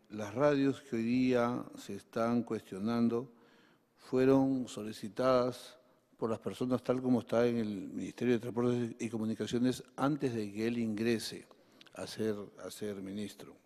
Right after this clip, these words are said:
Con respecto a lo que dice el congresista León, está recordando un evento del Vale de Pollos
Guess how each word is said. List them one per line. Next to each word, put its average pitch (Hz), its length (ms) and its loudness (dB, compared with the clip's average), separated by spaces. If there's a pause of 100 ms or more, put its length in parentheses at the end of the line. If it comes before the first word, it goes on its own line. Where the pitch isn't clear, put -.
(760)
Con 107 160 -10
respecto 120 460 -2
a 123 40 4
lo 117 160 2
que 104 280 -6
dice 113 240 -4
el 120 60 -2
congresista 110 520 -2
León, 117 520 2 (640)
está 110 840 2 (120)
recordando 120 760 2
un 120 260 0
evento 120 520 2
del 101 160 2
Vale 110 280 4
de 107 140 -2
Pollos 113 640 0